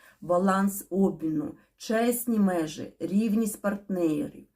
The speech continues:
доре-, доросла позиція з клієнтами і співробітниками, повна відповідальність за своє місце.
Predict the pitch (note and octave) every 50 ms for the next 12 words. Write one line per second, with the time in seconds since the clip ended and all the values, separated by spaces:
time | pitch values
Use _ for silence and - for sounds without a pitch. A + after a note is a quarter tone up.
0 | _ _ _ - - F#3 F#3+ - G#3 G#3 G#3 G3+ - F#3 F3+ G#3 G#3+ A#3+ B3 A#3+
1 | - - G#3+ G3 F#3+ - F#3 F3+ E3 E3+ G3 A3 A#3+ A#3+ - - - A3+ A3 G#3+
2 | G#3+ G3+ G#3+ G#3 G3+ - - _ _ _ _ _ _ _ _ _ _ _ _ -
3 | - - - - G3 G3+ G#3+ F#3+ F#3 F#3+ G3 G#3+ A3 A3 G#3+ G#3 - G#3 G#3+ G#3
4 | G3+ F#3+ - - F#3+ - - - - F#3+ F#3+ - F#3+ F3 D#3+ E3+ E3+ D#3+ - -
5 | C#3+ C#3+ - D3+ C#3 B2+ - - _ _ _ _ _ _ - G#3 A3 G#3+ G#3+ G3+
6 | G#3 G3+ F#3+ F#3+ G3 - - F3 E3+ F3 E3+ E3+ F3 F3+ F#3 F#3 E3+ E3 E3 D#3+
7 | - - E3 E3+ E3 E3 D#3+ D#3 D3 - - - - - -